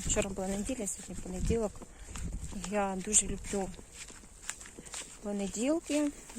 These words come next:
Це мої улюблені дні, тому що це такий день, коли ти можеш присвятити реально його собі. По-перше, немає по понеділкам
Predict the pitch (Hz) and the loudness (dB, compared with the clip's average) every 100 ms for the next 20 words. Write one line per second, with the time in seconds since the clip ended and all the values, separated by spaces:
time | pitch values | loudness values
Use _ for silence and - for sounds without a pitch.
0 | 220 - 226 226 202 208 214 185 202 196 | -2 2 2 2 0 0 0 0 -4 -2
1 | 185 185 185 208 294 392 - - - - | 2 2 4 6 6 4 -8 -14 -14 -12
2 | - - - 220 220 226 208 208 208 - | -14 -12 -8 -4 0 2 4 2 0 -2
3 | 196 226 311 370 - 208 240 220 202 214 | 4 6 6 4 2 4 4 4 2 2
4 | 220 208 - - - - - - - - | 4 6 4 0 -14 -16 -14 -14 -14 -12
5 | - - - 226 214 - 214 240 262 240 | -14 -14 -4 0 2 2 4 4 4 4
6 | - 202 185 208 226 214 - - 190 175 | 4 2 4 4 4 0 -4 -6 -4 -2
7 | 180 190 - 165 151 156 - - - - | -2 -2 -2 -2 -4 -4 -12 -16 -16 -16
8 | - - 196 - 226 - 214 190 - - | -16 -8 -6 4 6 6 4 2 0 0
9 | 214 175 160 165 196 - 190 190 175 160 | 4 6 4 2 -2 2 4 4 2 -4
10 | - 156 | -2 -2